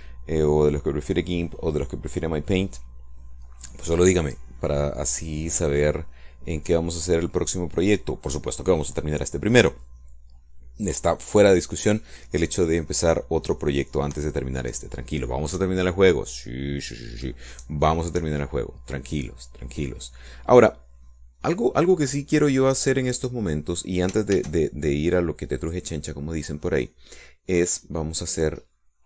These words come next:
esto mucho más grande.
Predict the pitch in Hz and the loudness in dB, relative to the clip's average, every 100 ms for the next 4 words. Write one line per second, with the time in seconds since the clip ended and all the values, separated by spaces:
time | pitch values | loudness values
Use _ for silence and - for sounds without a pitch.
0 | _ _ _ _ _ - 87 - - 78 | _ _ _ _ _ -4 -2 -2 0 -2
1 | - - 85 90 90 90 90 - 78 67 | -2 -6 -6 -4 -2 -2 -2 -4 -6 -6
2 | 69 53 50 50 - | -6 -8 -10 -12 -14